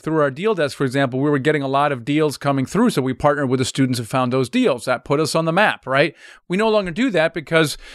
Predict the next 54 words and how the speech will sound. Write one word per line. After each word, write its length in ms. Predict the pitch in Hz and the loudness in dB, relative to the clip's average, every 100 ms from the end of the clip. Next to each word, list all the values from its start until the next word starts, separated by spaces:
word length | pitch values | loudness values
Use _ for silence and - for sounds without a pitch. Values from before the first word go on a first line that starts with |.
| - | -8
we 140 | 147 147 | -4 0
recognize 720 | 170 214 180 143 139 143 - | 0 0 -2 0 0 0 0
that 240 | 147 139 | 2 2
we 140 | 147 | -2
wanna 260 | 151 160 147 | 0 0 2
go 160 | 143 135 | 0 -2
deep 300 | 131 175 160 | 0 -2 0
into 140 | 131 | -4
geography 560 | 147 160 180 151 139 135 | 0 0 0 -2 -4 0
and 60 | |
not 200 | 143 139 | 0 0
go 220 | 156 147 | 0 2
into 180 | 139 123 | 0 -2
fifteen 400 | - 160 - 139 | -2 -2 0 0
different 300 | 127 - 120 | 0 -2 -2
cities. 360 | - 247 139 - | 0 2 0 0
So, 320 | 147 139 147 - - | 0 0 -2 -10 -2
you 60 | |
know, 60 | 175 | -2
it 80 | 139 | 0
doesn't 220 | 170 151 | -2 -2
serve 280 | - 233 165 | 0 0 2
us 140 | 131 | 0
anymore. 420 | 147 131 123 147 - - - | -2 0 2 2 0 -20 -4
I 80 | 165 | 0
also 200 | 208 175 | 0 0
partnered 380 | - 175 175 147 | 0 0 0 -2
with 140 | 151 | 0
a 140 | 139 131 | 0 0
very 240 | 147 151 | 0 0
senior 360 | - 185 143 139 | 0 -2 0 0
operator 460 | 202 170 147 131 | 0 0 -2 0
at 80 | 127 | -2
the 60 | 120 | -4
time 320 | - 135 127 | 0 2 2
who 120 | 127 | -2
gave 240 | 117 151 135 | 0 0 2
me 160 | 131 | -2
capital 400 | 127 147 170 180 | -2 -2 -2 0
raising 220 | 139 127 | 0 0
capacity 480 | 123 117 131 123 147 | -4 -2 -2 -2 -4
'cause 140 | 135 135 | -2 0
I 80 | |
had 160 | 131 123 | 0 0
more 180 | 135 143 | -2 0
deals 260 | 139 165 | 0 0
coming 300 | - 147 131 | 0 0 2
in 220 | 127 135 135 - - - | 0 0 -4 -14 -12 -2
than 100 | 143 | 0
I 80 | 139 | 0
could 160 | 131 | 0
raise 180 | 135 135 | -2 -2
capital 380 | - 208 226 139 | 0 -2 0 -2
for. 320 | 135 131 | 0 0